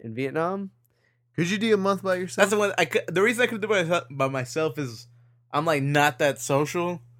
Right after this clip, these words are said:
Speaker 3: so I would have a hard time, like, even leaving
Speaker 2: I think I could probably do a month by myself.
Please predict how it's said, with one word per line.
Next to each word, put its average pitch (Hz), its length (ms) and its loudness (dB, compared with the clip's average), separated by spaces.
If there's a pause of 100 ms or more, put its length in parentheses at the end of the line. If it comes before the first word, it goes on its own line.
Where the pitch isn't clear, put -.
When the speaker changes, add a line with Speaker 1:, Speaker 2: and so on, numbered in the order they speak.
(320)
Speaker 3:
so - 180 -2
I 135 100 4
would 139 140 0
have 143 120 0
a 127 40 -4
hard 139 240 2
time, 135 320 0
like, 117 280 -2
even 131 360 -4
leaving 135 420 -2
Speaker 2:
I 165 140 6
think 175 260 4
I 185 120 4
could 185 120 -2
probably 156 240 0
do 139 140 0
a - 20 -2
month 123 240 -4
by 117 80 -4
myself. 98 460 -12